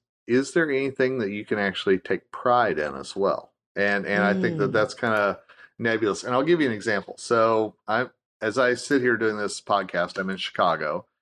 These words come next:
Speaker 1: and you may hear the L go overhead every once in a while in the
Speaker 2: Mm-hmm.
Speaker 1: background. But they are actually literally building a new stop for one of the L lines right outside this door. And
Speaker 2: Mm.
Speaker 1: so as I go out in the morning,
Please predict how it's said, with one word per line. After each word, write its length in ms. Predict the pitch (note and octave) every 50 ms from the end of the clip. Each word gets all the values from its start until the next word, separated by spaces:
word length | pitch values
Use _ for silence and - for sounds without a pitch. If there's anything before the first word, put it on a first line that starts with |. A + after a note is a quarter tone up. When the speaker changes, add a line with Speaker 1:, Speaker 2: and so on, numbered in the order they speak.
| _ _ -
Speaker 1:
and 140 | G2+ G2+ G#2+
you 80 | A2+
may 200 | A2+ A#2+ A#2+ A#2
hear 220 | A2 A#2+ A#2+ A#2 A2+
the 220 | A2 A2 G#2+ G#2 -
L 440 | G#2+ A2+ A#2 G#2+ F#2+ D#2+ - - - -
go 240 | - G#2+ G2+ G2+ G2+
overhead 500 | G2 G2+ G2 G2 F#2 F#2+ G2 F#2+ F#2 F#2
every 180 | F#2+ F#2+ F#2
once 280 | F#2 F#2 F#2+ F#2 - -
in 60 | G2 F2
a 40 |
while 420 | D#2 D2+ D#2 D#2 D#2 D#2+ F2+ G#2 G2
in 220 | F2+ F2 F#2 F#2
the 60 | F#2+
Speaker 2:
Mm-hmm. 40 | F2+
Speaker 1:
background. 600 | F2 A#2+ D3 E3 D3+ D3 F3+ A#3 - - - _ _ _ _ _ _ _ _ _ _ _ -
But 160 | C3+ B2+ -
they 140 | C#3 C3 C3
are 100 | B2+ A#2+
actually 380 | B2+ B2+ - - C#3+ B2 A2+
literally 420 | G#2+ G#2+ G#2+ A#2 B2+ C3+ C3 A#2 A2
building 400 | G#2+ B2 B2+ C3 B2 A#2 G#2 G2
a 120 | F#2 F#2
new 240 | F#2+ F#2+ G2+ G#2+ G#2+
stop 480 | - - - B2 A2+ A2 G#2+ - _ -
for 200 | - G#2+ A2+ A2
one 140 | G#2 G#2 G2+
of 60 | G2 F#2+
the 140 | F#2+ F#2
L 200 | G2 A2+ B2+ B2
lines 360 | A2+ G2+ F2+ F2 F2+ F2+ F2+ -
right 360 | - F2+ F#2 G2+ G#2 A2+ A2+ G#2+
outside 520 | G2 F2+ E2+ - - G2+ F2+ F2 E2 D#2+
this 200 | - E2 - -
door. 320 | - G#2+ G2 D#2 - - _ _ _ _ _ _ _ _ _ _ _ -
And 380 | - E3 E3+ E3+ E3 D#3 D3 C#3
Speaker 2:
Mm. 20 |
Speaker 1:
so 160 | A#2 B2 A2+
as 140 | A2 G2+ A2+
I 140 | A#2 C#3 F3
go 180 | F3+ D#3+ A#2
out 160 | A2 A#2+ C#3+ D#3+
in 60 | C3+
the 40 | G#2+
morning, 480 | F#2+ F#2+ F#2+ F2+ F2 E2+ E2+ E2+ F2+